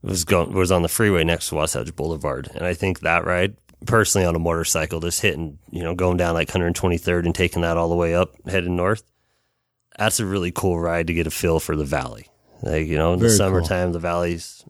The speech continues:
Speaker 1: wintertime, it's kinda ugly, right?
Speaker 2: <laughs>
Speaker 1: But summertime when all the trees are in full bloom and stuff, it's, that's a good spot.
Speaker 2: What about, uh, like, a favorite place to eat, like a local? I always like to, you know, "Oh, what's your favorite place to eat at?" Any, any places that y-, either of you would recommend, or?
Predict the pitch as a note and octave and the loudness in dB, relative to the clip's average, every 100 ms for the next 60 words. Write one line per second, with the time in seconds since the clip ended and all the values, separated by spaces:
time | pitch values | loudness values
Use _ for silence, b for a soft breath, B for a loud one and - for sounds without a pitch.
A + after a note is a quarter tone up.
0 | - A#2+ A#2+ A#2 G#2 D2+ - - D#2+ - | -2 2 2 2 2 0 -4 -2 -4 -4
1 | D2+ D#2 D#2 E2 F2+ - - - - - | -6 -6 -4 0 4 4 2 0 0 0
2 | F#2 - - B2 A#2+ A#2+ A#2+ A2 G#2+ G#2 | 0 0 0 2 2 2 2 2 4 2
3 | F#2+ G2 - G#2 G2 F#2+ F#2+ F2+ F2 G2 | 2 0 0 0 0 0 -2 -2 -4 -2
4 | F#2 E2+ F2+ F2+ F2+ F#2+ F#2+ A#2 - - | -2 -2 -2 -2 -2 -2 0 -2 -6 -16
5 | _ _ _ - C3 C3+ G2 - D2 - | _ _ _ -4 0 4 4 4 0 -6
6 | _ _ _ _ - D#3 F#3+ E3+ D#3+ C#3+ | _ _ _ _ -2 0 2 2 4 2
7 | - C#3 B2+ A#2+ A2+ A#2 A2+ C#3 B2+ A#2 | 2 2 4 4 4 4 4 4 2 0
8 | - B2 - - C3+ A2 B2 B2 G2+ G#2 | 2 2 4 0 2 2 2 2 2 2
9 | A2+ A#2 - A2+ A2+ A2 A2+ G#2 A#2 A2 | 4 2 4 4 4 4 6 4 4 0
10 | - A2 G#2 G#2 A2+ C3 C3 C#3 B2+ C#3 | 2 2 4 4 2 2 2 0 0 2
11 | C3 C3 C3+ B2+ B2+ C3+ B2 A2 A2 A#2+ | 2 2 2 2 4 4 4 4 4 4
12 | A#2+ B2+ A#2+ - A#2+ - A2 A2 A#2 A#2 | 4 2 0 2 0 2 2 2 0 -2
13 | D3 A#2+ A2+ F#2+ A#2 A#2+ G#2+ A2 - G#2+ | 2 4 4 4 4 4 4 2 2 2
14 | G#2+ C3+ E3+ G#2+ F2 D#2+ | 2 0 -2 0 0 -2